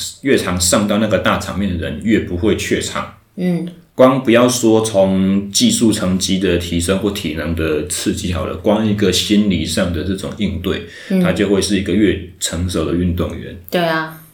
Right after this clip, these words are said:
Speaker 1: 所以
Speaker 2: 省这个钱干什么呢？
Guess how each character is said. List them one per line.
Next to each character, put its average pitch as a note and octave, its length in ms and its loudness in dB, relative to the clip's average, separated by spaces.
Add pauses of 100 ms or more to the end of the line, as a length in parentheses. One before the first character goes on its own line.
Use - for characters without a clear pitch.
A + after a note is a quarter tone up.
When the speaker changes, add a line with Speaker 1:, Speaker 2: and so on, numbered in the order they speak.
(320)
Speaker 1:
所 B2 220 2
以 G2 320 2 (1120)
Speaker 2:
省 E3 240 -2
这 F3+ 80 0
个 F#3 80 0
钱 E3 240 -6
干 E3+ 180 -2
什 E3 100 -8
么 D3+ 100 -8
呢？ - 220 -12